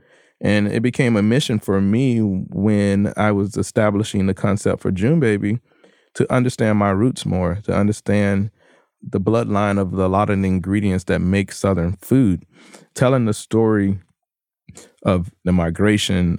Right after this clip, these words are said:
of African and African-American cuisine in America.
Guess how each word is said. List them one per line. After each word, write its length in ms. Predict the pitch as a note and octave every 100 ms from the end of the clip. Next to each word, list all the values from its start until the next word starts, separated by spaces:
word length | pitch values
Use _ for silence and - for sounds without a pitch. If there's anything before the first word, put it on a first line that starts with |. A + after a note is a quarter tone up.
| -
of 500 | F#2+ F#2+ F2+ F2+ - -
African 640 | F#2 F#2+ - G2 F#2+ F2+ F2+ - - -
and 160 | F#2+ E2+
African-American 840 | F#2+ F#2+ F#2+ F#2+ F2+ F#2+ F#2 F#2
cuisine 640 | E2+ F2 F2 F2+ F2 E2+ F2
in 180 | F#2 F2
America. 720 | E2+ F2 F2+ E2+ - D#2+